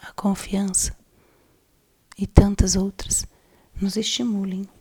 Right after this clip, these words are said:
para também sermos melhores na nossa vivência familiar. Dai-nos o dom do perdão, da reconciliação, do recomeço.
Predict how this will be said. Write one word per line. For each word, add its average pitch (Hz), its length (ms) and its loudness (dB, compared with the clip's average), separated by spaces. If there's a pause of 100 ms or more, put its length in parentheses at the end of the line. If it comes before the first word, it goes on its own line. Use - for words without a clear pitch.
(100)
para 202 140 -10
também 196 460 0 (100)
sermos 196 540 4
melhores 196 720 4 (300)
na 190 140 4
nossa 190 220 4
vivência 190 360 2
familiar. 202 640 2 (1800)
Dai-nos 196 380 4
o 202 60 -2
dom 196 180 -4
do 190 100 -8
perdão, 190 580 -4
da 190 100 -8
reconciliação, 190 1080 -4 (1120)
do 196 120 0
recomeço. 208 880 -2